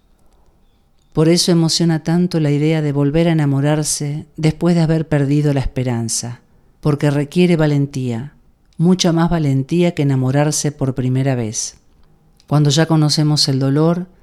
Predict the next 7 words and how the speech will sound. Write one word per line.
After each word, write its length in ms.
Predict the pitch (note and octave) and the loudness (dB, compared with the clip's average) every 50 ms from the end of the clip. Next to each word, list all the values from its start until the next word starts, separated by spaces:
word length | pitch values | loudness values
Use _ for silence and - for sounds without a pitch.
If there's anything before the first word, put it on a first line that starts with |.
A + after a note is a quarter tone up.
| - _ _ _ _ _ - | -20 _ _ _ _ _ -8
apostar 500 | D3 - - D#3 C#3 - - F#3 F#3+ G3 | -6 -2 -2 -4 -4 0 0 2 2 4
nuevamente 720 | G3 F#3 F3 D#3+ D#3 D#3+ E3 F3 F#3 F3+ F3+ F#3 F3+ - - | 4 4 4 4 4 4 4 2 2 2 0 -2 -4 -2 -2
implica 500 | E3 D#3 D3+ D#3 E3+ F3 F3+ F3 - E3 | -2 -2 0 0 -2 -2 -2 0 0 0
un 140 | D3+ D3+ D3+ | 0 2 2
acto 300 | D3 D3 D3+ - D3 C3+ | 0 -2 -4 -4 -4 -2
de 120 | C3 B2 | -2 -4
fe. 400 | B2 - - A#2+ A#2 A#2+ C3 - | -6 -8 -10 -10 -10 -10 -12 -16